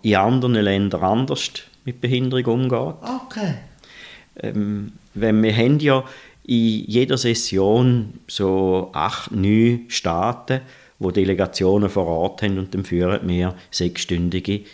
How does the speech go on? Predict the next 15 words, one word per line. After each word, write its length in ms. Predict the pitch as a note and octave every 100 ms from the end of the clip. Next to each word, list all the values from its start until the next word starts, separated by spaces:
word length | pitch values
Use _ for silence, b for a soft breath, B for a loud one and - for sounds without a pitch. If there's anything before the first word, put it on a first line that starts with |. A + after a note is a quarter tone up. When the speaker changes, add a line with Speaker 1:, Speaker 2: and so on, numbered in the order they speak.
| _
Speaker 1:
Dialoge 440 | G2+ G#2 F#2+ D#2+ D2+
mit 240 | D2 -
denen. 240 | D2 A#1 - - _ B B B B B
Und 360 | A#2+ G#2+ -
da 200 | A#2+ C#3+
zeigen 360 | - A2 G#2+ G#2+
sich 220 | - -
gewaltige 580 | - G2 B2+ B2+ A2 F#2+
Unterschiede. 640 | F#2+ G2 G2+ - E2 - - _ _ B B B B -
Und 500 | C3 C3 B2+ B2 - _
es 300 | B2 - _
gibt, 500 | D#3 G3 - - -
ich 100 | C#3+
würde 120 | C3+
sagen, 340 | B2+ C#3 D#3